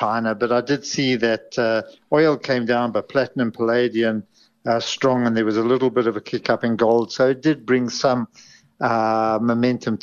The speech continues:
to our mining markets, which led the way up. We were up, we were up, um, point three percent.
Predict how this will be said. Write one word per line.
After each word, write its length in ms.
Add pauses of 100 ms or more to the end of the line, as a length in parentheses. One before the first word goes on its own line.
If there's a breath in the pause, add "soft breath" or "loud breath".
to 60 (120)
our 300
mining 500
markets, 540
which 200
led 320
the 100
way 300
up. 180 (340 soft breath)
We 120
were 160
up, 80 (640)
we 140
were 160 (160)
up, 120 (320)
um, 480 (280)
point 240
three 180 (100)
percent. 520